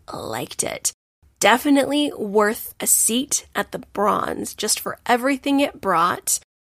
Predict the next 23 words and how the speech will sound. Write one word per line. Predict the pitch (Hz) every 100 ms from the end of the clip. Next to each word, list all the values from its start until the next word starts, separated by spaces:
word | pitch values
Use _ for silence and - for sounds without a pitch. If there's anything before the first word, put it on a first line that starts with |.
| _ _ -
All | 214 226 254
the | 294
cool, | - - 226 208 208 226 - _ _
all | 185 190 208
the | 262
creepy, | - 262 254 262 247 240 240
all | - 233 -
the | 247
mystery. | 277 247 - 226 220 220 220 202 196 196 - _ _ _ _ -
Loved | 196 143 -
it. | - - - -
Really, | 185 196 196 185
really | 180 175 185
enjoyed | 196 202 202 -
the |
Sundog. | - - 196 - - - - _ _ -
Looking | 220 226 311
forward | 285 233 226
to | 208
reading | 240 233 233
that | 233 151
one | 175
again | 165 - 67 -